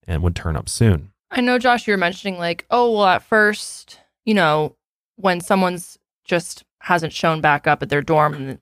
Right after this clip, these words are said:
Speaker 2: you know, twelve hours or so, they're not gonna treat it as, like, a crime scene necessarily. But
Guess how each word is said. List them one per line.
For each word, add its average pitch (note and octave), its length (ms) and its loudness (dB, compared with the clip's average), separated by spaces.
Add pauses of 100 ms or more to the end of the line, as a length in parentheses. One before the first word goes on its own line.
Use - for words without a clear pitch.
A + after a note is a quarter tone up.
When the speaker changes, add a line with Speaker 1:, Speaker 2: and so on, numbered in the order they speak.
Speaker 2:
you D3+ 100 -16
know, B2+ 160 -8
twelve D3 300 0
hours C#3 340 2
or D#3+ 60 0
so, - 220 0
they're D#3+ 120 0
not D3+ 200 -4
gonna E3+ 220 -8
treat F3 280 -4
it D#3+ 80 -4
as, D#3 240 -4
like, - 280 -8
a C#3 300 -4 (340)
crime E3 340 0
scene D#3 220 -8
necessarily. E3 540 -2
But E3 300 2